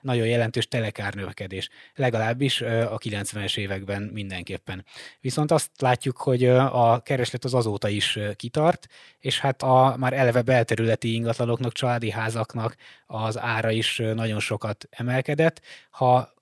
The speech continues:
kimondottan most az elmúlt, ö, egy-két évet nézzük, akkor kétezerhúsz vége és kétezerhuszonegy vége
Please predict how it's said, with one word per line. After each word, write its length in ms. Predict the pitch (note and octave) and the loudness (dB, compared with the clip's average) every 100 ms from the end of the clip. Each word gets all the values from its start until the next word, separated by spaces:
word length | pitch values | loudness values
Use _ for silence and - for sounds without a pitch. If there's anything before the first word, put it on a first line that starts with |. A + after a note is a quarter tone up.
| _ | _
kimondottan 800 | - E3 C#3+ A#2+ A2+ - B2 B2 | -2 2 2 2 0 0 0 0
most 240 | A#2+ A2+ - | -4 -6 -2
az 80 | B2+ | 2
elmúlt, 500 | C3 B2 A#2 A2+ A#2+ | 4 4 2 0 0
ö, 120 | A#2 | 0
egy-két 420 | B2 B2 - A2+ A#2 | 0 -4 -4 -4 -4
évet 260 | A2 G#2 | -4 -4
nézzük, 460 | A2+ A#2 B2 D#3+ - - - | -2 -2 0 0 -2 -8 -16
akkor 360 | - A#2+ C3 B2 | -12 -4 -2 -4
kétezerhúsz 920 | - D#3 D3 A#2 A#2 A2+ A#2 A2 - - | -2 0 0 2 0 0 -4 -6 -8 -12
vége 400 | A#2 A2 A#2+ C#3 | -8 -2 0 2
és 140 | C#3 - | 2 2
kétezerhuszonegy 840 | C#3 - A#2 A#2 C3 - A2 G2 | -2 0 0 -2 -2 -4 -4 -4
vége 420 | G#2+ A2+ A#2+ C#3+ | -4 -2 0 0